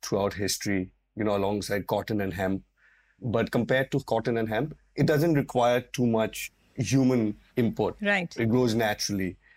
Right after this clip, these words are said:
Speaker 1: And that's what makes it super sustainable. So you don't need, you know, to pump in, like,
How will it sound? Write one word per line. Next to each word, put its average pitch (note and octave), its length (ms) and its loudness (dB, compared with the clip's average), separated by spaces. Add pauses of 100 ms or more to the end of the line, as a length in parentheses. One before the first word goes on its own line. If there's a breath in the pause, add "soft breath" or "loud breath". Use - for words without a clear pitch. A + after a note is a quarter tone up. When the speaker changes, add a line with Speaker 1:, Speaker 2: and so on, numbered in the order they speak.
(480 soft breath)
Speaker 1:
And G#2+ 320 0
that's A#2+ 160 0
what C#3 80 2
makes A#2+ 220 0
it A2+ 80 -4
super - 240 -4
sustainable. G2 720 -2 (140)
So - 120 -4
you A2 120 4
don't A#2 260 2
need, G#2+ 220 2
you G#2 80 2
know, G#2 260 0 (100)
to G#2 140 -2
pump G2+ 320 -4
in, G2+ 100 -2
like, F#2+ 300 -2